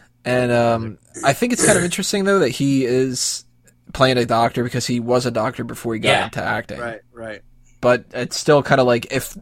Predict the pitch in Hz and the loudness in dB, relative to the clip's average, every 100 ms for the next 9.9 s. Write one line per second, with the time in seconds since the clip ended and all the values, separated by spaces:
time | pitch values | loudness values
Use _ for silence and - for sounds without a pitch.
0 | - - 147 156 156 147 165 185 - 185 | -16 -6 -2 2 2 2 0 0 -2 0
1 | 175 160 131 123 135 117 76 117 123 135 | 2 2 2 -2 -2 -2 -6 -4 2 4
2 | 127 123 127 123 120 - 120 120 123 113 | 4 2 2 2 0 -2 -2 0 0 -2
3 | 101 107 - - 120 117 101 120 113 - | -4 -6 -6 -4 2 0 0 -6 -6 -2
4 | 117 - 117 104 - 113 98 85 85 110 | -2 -2 -8 -8 -6 -6 -6 -10 -16 -10
5 | 107 - 113 113 113 107 - 120 - - | -10 -8 -8 -4 -4 -4 -8 -8 -8 -6
6 | 156 180 190 160 110 85 - - - - | -4 -2 -2 -4 -6 -8 -10 -10 -10 -8
7 | 87 - _ _ _ _ _ _ _ - | -8 -12 _ _ _ _ _ _ _ -8
8 | 113 131 151 160 160 156 135 131 127 123 | -4 0 4 6 6 4 4 4 4 0
9 | 117 110 117 110 - 113 113 110 | -4 -6 -6 -8 -6 -4 -4 -6